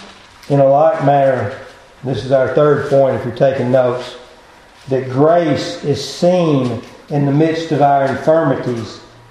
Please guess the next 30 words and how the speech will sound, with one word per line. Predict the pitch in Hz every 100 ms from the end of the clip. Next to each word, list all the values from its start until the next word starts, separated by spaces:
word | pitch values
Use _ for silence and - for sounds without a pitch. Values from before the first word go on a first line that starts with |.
| -
and | 143
in | 135
the | 131
midst | 135 147 151 151 - - - - - - _ -
of | 127
our | 131 123
sickness. | - 165 156 123 110 - - - _ - - - - - - - -
Many | 143 170 165
of | 156
us | 143 -
here | 165 151
know | 139 147 143
what | 147
it | 139 120 -
is | 135 104
like | 127 139 151 139 127 - - - - - - - -
to | -
live | 135 139 156 160 147 131 -
our | 143 139 131
lives | 139 147 147 123 117 110 -
with | 127 127 120 113 - - - _ - -
some | - 165 160 135
with | 120 -
chronic | - 156 147 - -
pain, | 147 131 123 120 -
some | - 160 156
with | 156 147 143 - - -
acute | 165 - 180 175 165 -
pain, | 143 123 120
some | 110 - 156 151